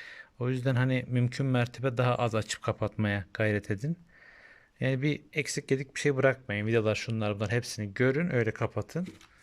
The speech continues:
Eski pilimize artık elveda diyebiliriz. Arkadaşlar bir de aklınız olsun, bunları çöpe atmıyoruz. Siz de atmayın. Yani bu aralar Covid var evet ama yani ben yine bir şekilde bir elektronik markete filan, e, gidip orada bir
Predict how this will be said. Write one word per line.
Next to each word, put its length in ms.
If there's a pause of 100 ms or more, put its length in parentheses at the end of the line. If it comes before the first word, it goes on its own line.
(500)
Eski 280
pilimize 380
artık 260
elveda 560
diyebiliriz. 460
Arkadaşlar 480
bir 60
de 40
aklınız 300
olsun, 280
bunları 200
çöpe 280
atmıyoruz. 680 (160)
Siz 220
de 60
atmayın. 420 (760)
Yani 220
bu 100
aralar 260
Covid 380
var 100
evet 280
ama 240 (480)
yani 220
ben 100
yine 340
bir 60
şekilde 560
bir 100
elektronik 640
markete 400
filan, 360 (260)
e, 220
gidip 400
orada 380
bir 180